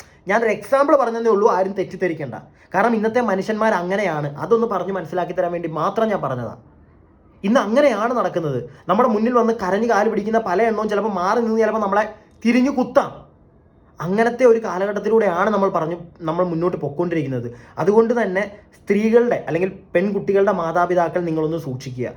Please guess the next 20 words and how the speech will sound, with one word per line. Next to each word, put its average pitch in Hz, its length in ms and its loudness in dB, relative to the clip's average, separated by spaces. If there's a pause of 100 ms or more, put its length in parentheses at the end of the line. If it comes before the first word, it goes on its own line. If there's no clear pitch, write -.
(320)
ഒരിക്കലും 277 520 2
ഈ, 254 40 0
ഈ 247 460 0
എന്താണ്, 202 320 2
കുറേ 202 240 4
ആളുകൾ 214 320 0
പറയും 170 300 -2
പ്രണയവിവാഹത്തിൽ 220 720 0
മാത്രമേ 196 380 -4
പ്രശ്നങ്ങളുള്ളൂ. 160 800 -4 (360)
ഒന്നുമല്ല, 349 440 2 (120)
അറേഞ്ച് 262 400 2
മാരേജ് 339 300 2
ആയിരുന്നു 277 220 2
ഇവരുടെ 220 200 0
ഈ 220 60 -2
സ്നേഹയുടെയൊക്കെ. 214 540 -2
കണ്ടല്ലോ, 240 560 -2 (680)
കണ്ടല്ലോ 339 320 2
നിങ്ങൾ, 262 300 0